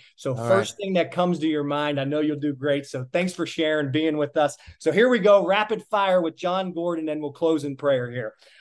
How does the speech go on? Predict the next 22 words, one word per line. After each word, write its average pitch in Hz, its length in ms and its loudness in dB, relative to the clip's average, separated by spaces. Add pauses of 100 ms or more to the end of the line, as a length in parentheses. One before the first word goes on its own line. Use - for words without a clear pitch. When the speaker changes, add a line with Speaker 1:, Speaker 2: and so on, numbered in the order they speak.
(140)
Speaker 1:
All 151 100 4
right, 175 180 6
number 208 300 4
one, 214 380 4
your 151 140 -4
favorite 202 380 -2
restaurant. 202 540 -4 (540)
Speaker 2:
Favorite 185 340 8
restaurant 170 840 4 (640)
is, 156 420 4
<laughs> - 20 6
oh 143 440 -2 (100)
my 147 100 0 (880)
God. 143 340 -10 (120)
Speaker 1:
Stumped 269 420 4
him 262 140 8
on 254 220 8
one. 226 340 6
Speaker 2:
Oh, 240 240 12
easy, 208 320 8
Papa 175 320 6
Do's. 131 460 4